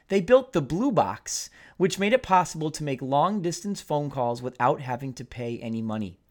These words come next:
Clearly illegal, this digital box was also genius,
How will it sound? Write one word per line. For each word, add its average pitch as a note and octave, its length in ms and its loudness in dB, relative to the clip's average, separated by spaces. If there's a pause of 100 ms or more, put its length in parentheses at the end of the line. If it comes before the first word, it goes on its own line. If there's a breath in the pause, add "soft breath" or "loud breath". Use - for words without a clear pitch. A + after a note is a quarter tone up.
(580 soft breath)
Clearly C#4+ 380 2
illegal, E3+ 440 2
this D#3+ 220 -2
digital G#3+ 380 2
box C3 400 0
was A#2+ 100 -8
also C#3 320 0
genius, A#2+ 720 -8